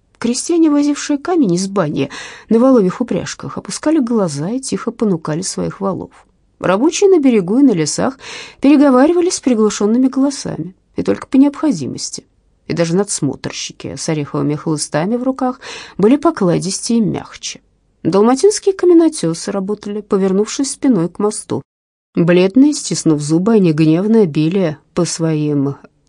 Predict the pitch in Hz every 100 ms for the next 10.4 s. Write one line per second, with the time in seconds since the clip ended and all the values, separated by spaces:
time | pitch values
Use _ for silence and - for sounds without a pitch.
0 | _ 160 170 147 - - - _ _ _
1 | 175 160 151 135 - - 147 139 139 156
2 | 143 143 202 - - - - 175 165 -
3 | 156 147 147 151 185 180 156 147 156 151
4 | 151 143 - - 156 143 139 127 - -
5 | - _ _ _ _ _ _ - 180 262
6 | - 285 - 269 277 262 277 - 196 190
7 | - 202 - - - - 196 202 190 226
8 | - 277 262 226 - 170 233 - 220 -
9 | 190 196 214 175 175 190 - 196 208 226
10 | - 160 151 165